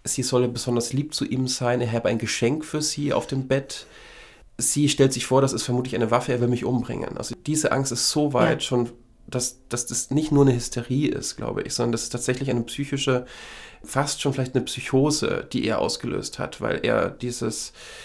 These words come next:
Speaker 1: durch den, durch den Entzug der Freiheit und ihrer Lebensbedingungen eigentlich,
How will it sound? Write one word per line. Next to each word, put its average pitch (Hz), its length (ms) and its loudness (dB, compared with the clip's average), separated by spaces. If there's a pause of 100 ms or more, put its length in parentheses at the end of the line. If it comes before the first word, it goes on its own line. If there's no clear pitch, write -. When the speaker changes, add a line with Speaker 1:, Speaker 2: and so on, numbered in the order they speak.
(320)
Speaker 1:
durch 135 180 -2
den, 117 220 6
durch 117 140 -2
den 123 220 0
Entzug - 560 0
der 120 100 2
Freiheit 147 640 0
und 127 80 -2
ihrer 117 220 0
Lebensbedingungen 120 840 2
eigentlich, 117 600 -2